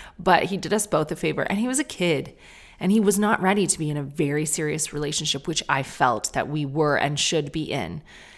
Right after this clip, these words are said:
And can you imagine if Bobby hadn't broken up with me when we were, like, sixteen, seventeen, whatever, whichever time finally stuck? Then what if he had said, "Yes, Catherine, great idea.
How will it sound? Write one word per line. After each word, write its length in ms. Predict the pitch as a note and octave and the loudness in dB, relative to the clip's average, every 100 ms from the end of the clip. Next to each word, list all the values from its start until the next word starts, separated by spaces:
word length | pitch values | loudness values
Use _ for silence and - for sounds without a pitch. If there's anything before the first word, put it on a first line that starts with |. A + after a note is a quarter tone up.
| - | -8
And 160 | - G#3 | 0 2
can 160 | G#3+ A#3 | 2 2
you 80 | |
imagine 340 | C#4+ D4 C#4+ C4+ | 2 4 4 2
if 120 | A#3 | 0
Bobby 220 | G3 A3+ | -2 -2
hadn't 600 | F3 - F3+ F3+ D3+ - | -4 -2 -2 0 -2 -6
broken 300 | - E3 D#3 | -6 -6 -6
up 100 | B2 | -8
with 160 | C3+ - | -8 -8
me 200 | C3+ B2 | -6 -6
when 180 | C3 C3+ | -6 -4
we 80 | C3 | -4
were, 180 | C3 B2+ - | -4 -6 -8
like, 200 | B2 - | -8 -4
sixteen, 460 | - C#3+ - B2+ | -6 -4 -6 -6
seventeen, 460 | - C3+ C3 C#3 C3+ | -4 -6 -6 -6 -4
whatever, 360 | C3 C3 B2+ | -4 -4 -6
whichever 540 | C3+ D#3+ - E3 D3+ D3+ | -4 -2 0 -2 -2 -4
time 460 | - D3+ C#3+ C3+ C3+ - - - _ | -4 -4 -2 -4 -8 -16 -20 -20 _
finally 540 | - D#3 D3+ C#3+ C3+ | 0 2 2 0 -2
stuck? 580 | - - C3+ - - - _ - - - - _ - | -2 0 0 -4 -6 -18 _ -20 -20 -20 -20 _ -6
Then 460 | - G3+ G3+ G3+ F3+ - - _ - | 2 2 2 0 -4 -14 -20 _ -6
what 200 | F#3 C4 | 0 0
if 140 | C#4+ | 0
he 200 | - C#4+ | 0 0
had 180 | B3+ G3+ | 0 0
said, 260 | B3+ B3+ | 2 2
"Yes, 240 | G3 B3 C4 | 4 4 4
Catherine, 380 | G#3+ G3 G3+ G3 | 2 2 2 2
great 240 | F3+ G3+ | 2 4
idea. 580 | F#3+ F#3+ F#3+ D3 C#3+ | 2 4 4 4 2